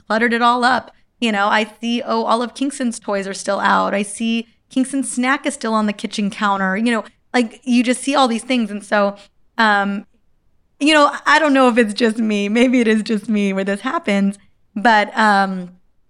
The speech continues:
you know, our, we are just hardwired towards productivity,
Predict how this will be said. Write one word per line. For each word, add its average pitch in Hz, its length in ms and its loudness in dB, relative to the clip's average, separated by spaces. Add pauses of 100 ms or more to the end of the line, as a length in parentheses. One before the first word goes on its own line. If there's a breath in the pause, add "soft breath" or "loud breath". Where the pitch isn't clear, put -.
you 254 100 6
know, 233 280 4
our, 226 480 2
we 226 180 -2
are 202 460 4
just 202 240 -6
hardwired 196 1000 -2
towards 185 300 -6
productivity, 190 920 -8